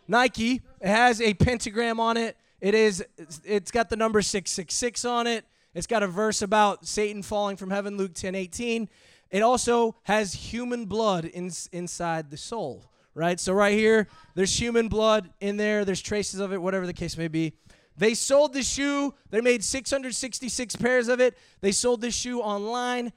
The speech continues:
for thousands and thousands and thousands of dollars. Nike caught wind of it.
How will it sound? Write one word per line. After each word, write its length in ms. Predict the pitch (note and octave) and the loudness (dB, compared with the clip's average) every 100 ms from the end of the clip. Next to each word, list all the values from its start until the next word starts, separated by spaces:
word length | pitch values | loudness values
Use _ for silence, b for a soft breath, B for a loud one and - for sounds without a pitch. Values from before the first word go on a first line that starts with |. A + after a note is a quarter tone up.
| _ | _
for 240 | - G3+ G3 | -8 -4 -4
thousands 760 | - A#3+ A3+ A#3+ A3 A3+ A3+ | -2 2 4 4 0 -4 -6
and 140 | G#3 G#3 | -8 -6
thousands 540 | A3+ G#3+ G#3+ G3 F#3+ | -2 -2 -2 -6 -10
and 120 | F3+ | -10
thousands 460 | E3+ G3+ G3+ F3+ D#3+ | -6 -4 -4 -8 -12
of 100 | D3 | -8
dollars. 480 | F3+ F#3+ F#3+ F#3 - b b | -4 -2 -4 -6 -12 b b
Nike 380 | D#3+ G#3+ A3+ G3+ | -6 -6 -6 -6
caught 320 | - F3+ D3 | -4 -4 -4
wind 260 | D#3+ G#3+ A3 | -8 -6 -6
of 140 | G#3+ | -4
it. 220 | A#3 A#3 | -4 -4